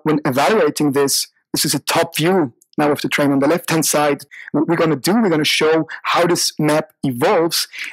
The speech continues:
and we're gonna look at one profile cut and look at it from the side, in the right-hand side plot. So in the beginning, we see that the map, the estimated terrain, here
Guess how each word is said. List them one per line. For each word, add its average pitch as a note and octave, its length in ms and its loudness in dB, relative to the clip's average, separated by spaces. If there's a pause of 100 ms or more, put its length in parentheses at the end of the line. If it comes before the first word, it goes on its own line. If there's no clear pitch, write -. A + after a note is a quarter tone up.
(100)
and D#3 80 0
we're F3 80 2
gonna G3 180 2
look F#3+ 160 -2
at D#3+ 160 -2
one F#3 440 0 (760)
profile E3 540 0 (140)
cut - 380 0
and D3+ 120 2
look D#3+ 140 0
at D3+ 100 2
it - 220 -4 (200)
from C#3 200 0
the B2 60 -2
side, C3 360 -2 (240)
in C#3+ 120 2
the C3+ 80 2
right-hand C#3+ 400 0
side C3 240 -4
plot. - 360 -4 (2250)
So - 140 -2
in D#3+ 60 0
the D3+ 40 -2
beginning, G3 460 0
we E3+ 80 0
see E3+ 320 0
that D3+ 160 -2
the C#3+ 100 0
map, D#3 380 0 (280)
the D#3+ 80 0
estimated D#3+ 500 0
terrain, D3+ 500 0 (440)
here E3 300 0